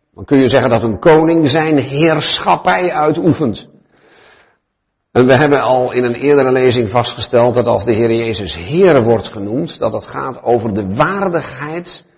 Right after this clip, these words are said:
en de wettigheid waarmee hij zijn regering uitoefent. Maar vanavond zien we, zou je kunnen zeggen, de overtreffende trappen.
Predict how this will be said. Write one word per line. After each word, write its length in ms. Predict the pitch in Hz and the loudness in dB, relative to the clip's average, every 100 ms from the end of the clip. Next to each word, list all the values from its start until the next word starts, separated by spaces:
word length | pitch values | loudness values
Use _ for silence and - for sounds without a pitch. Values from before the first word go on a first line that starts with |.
| _ _ _ - | _ _ _ -4
en 200 | 120 120 | 0 4
de 440 | 123 117 98 101 | 4 4 2 2
wettigheid 760 | 147 208 196 160 151 160 175 147 | 2 2 0 -4 -6 -6 -4 0
waarmee 440 | 139 143 147 147 | 0 2 2 0
hij 340 | 131 135 139 | -2 -4 -4
zijn 360 | 120 127 127 127 | -4 -6 -4 -4
regering 680 | 117 110 143 131 110 104 98 _ | -4 -6 -6 -6 -4 -6 -12 _
uitoefent. 840 | - 147 - - 107 - 67 - _ _ _ _ _ _ _ _ _ _ _ _ _ _ _ _ _ _ _ _ | -10 -10 -8 -4 -4 -4 -18 -20 _ _ _ _ _ _ _ _ _ _ _ _ _ _ _ _ _ _ _ _
Maar 140 | - 110 | 0 4
vanavond 680 | 170 233 185 180 226 - - | 6 6 6 6 4 0 -8
zien 300 | - - 202 | -6 0 4
we, 340 | 180 175 160 - | 6 6 6 0
zou 260 | 147 165 160 | 0 2 4
je 60 | |
kunnen 220 | 143 147 | 4 2
zeggen, 280 | 135 165 143 | 2 0 2
de 140 | 135 - | 0 4
overtreffende 880 | 165 139 127 - 196 - 139 120 - | 4 4 0 -2 -4 -2 -2 -2 0
trappen. 580 | 208 202 - 95 82 | 2 2 2 -2 -4